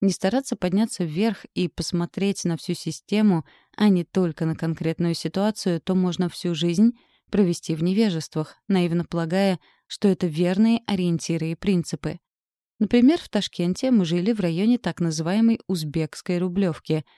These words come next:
привыкли к нему и считали нормой. В Стамбуле же оказались совершенно в другом окружении, более простом и открытом. Как выяснилось, мы должны были появиться здесь,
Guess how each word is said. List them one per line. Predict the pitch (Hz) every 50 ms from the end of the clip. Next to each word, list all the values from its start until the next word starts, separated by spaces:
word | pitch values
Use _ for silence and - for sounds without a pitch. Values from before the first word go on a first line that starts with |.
| _ _ _ _
привыкли | - 180 196 165 185 214 208 - 208 175
к | - -
нему | 170 165 165 165 160
и | 156
считали | - - - 156 - 165 160 160
нормой. | 180 202 208 196 170 160 160 156 - _ _ _ _ _ _ _
В | - -
Стамбуле | - - 196 185 170 151 160 190 214 202 185
же | 160 156 156
оказались | 156 156 - 170 156 165 165 170 170 160
совершенно | - - 170 165 165 - - 185 170 165 165
в | 151
другом | 147 160 160 151 170 165 165
окружении, | 165 - - 160 160 151 170 170 165 165 165 170 170 - _ _ _ _ _ _
более | 240 269 311 294 254 202
простом | - - 180 165 - - 180 196 220 214 175
и |
открытом. | 165 - - - 180 175 160 - - 156 160 156 - _ _ _ _ _ _ _
Как | - - 180 - -
выяснилось, | 165 170 175 165 - - 202 202 214 233 - - - _ _ _ _ _ _
мы | - 202
должны | 190 170 185 180 170 160 185 208
были | 214 196 196 170
появиться | - - 165 170 165 170 214 220 - - 165
здесь, | 156 139 151 165 151 - -